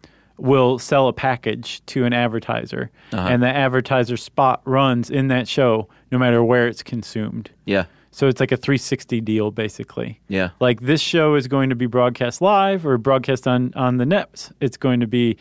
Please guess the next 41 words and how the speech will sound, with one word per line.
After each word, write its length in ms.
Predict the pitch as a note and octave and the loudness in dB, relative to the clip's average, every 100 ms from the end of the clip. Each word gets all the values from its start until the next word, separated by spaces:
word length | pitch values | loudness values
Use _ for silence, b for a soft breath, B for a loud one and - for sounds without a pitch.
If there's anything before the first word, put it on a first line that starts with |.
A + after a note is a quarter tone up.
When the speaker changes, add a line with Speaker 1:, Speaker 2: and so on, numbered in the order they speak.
| B B | B B
Speaker 1:
up 160 | C3+ B2+ | -4 0
on 240 | B2 A#2 | 2 2
our, 480 | B2 B2+ A#2 A2 A2+ | -2 0 2 2 0
uh, 160 | B2 A2+ | 0 -4
player. 480 | - F#3 F3+ E3+ D#3+ | -2 0 2 2 0
You're 160 | C3 | 0
gonna 160 | A#2+ A#2+ | -2 0
be 100 | A#2 | 0
able 160 | A2+ A2+ | 0 2
to 40 | |
watch 220 | A#2+ A#2 | 2 0
it 60 | A#2 | -4
on 100 | A2+ | -4
tablet. 420 | - D3+ C#3 C3 | 0 0 2 0
But 160 | D3 D#3 | 0 0
in 140 | D3 | 2
all 220 | D#3 E3+ | 2 2
of 60 | D#3 | 2
these, 380 | E3 C#3+ A#2+ - B B B | 2 0 -2 -8 B B B
it's 200 | C#3+ - | -4 -2
going 300 | - D3+ D3 | 0 2 2
to 60 | C3 | 2
be, 320 | C3+ B2+ A#2+ b b | 2 0 -2 b b
when 300 | B2+ C3 C3 | 0 2 2
you 420 | D#3 F3+ F3+ E3 - - - - | 2 2 2 -2 -8 -20 -20 -4
buy 220 | C#3+ D3+ | 0 2
an 180 | D3 C#3 | 2 2
ad 320 | C#3 C3 A#2+ | 2 0 -2
spot, 420 | - - A2 G#2 - | -4 0 2 0 -2
it 140 | C3+ A2+ | -4 0
goes 360 | C3 B2+ A2 - _ - | 2 4 0 -8 _ -2
with 260 | C#3 C#3 | 0 0
the 80 | C3 | -2
show 380 | - C#3+ B2 A2+ | -2 0 2 2
no 140 | A#2+ | 0
matter 260 | A#2+ A#2+ A2+ | 0 0 2
where 220 | A#2 A#2 | 2 0
the 80 | G#2+ | -2
show 260 | - A2 | -6 -8
goes. 460 | G#2 - - - - | -8 -8 -10 -12 -10
Speaker 2:
Right. 260 | - F#2 E2+ | -4 -4 -6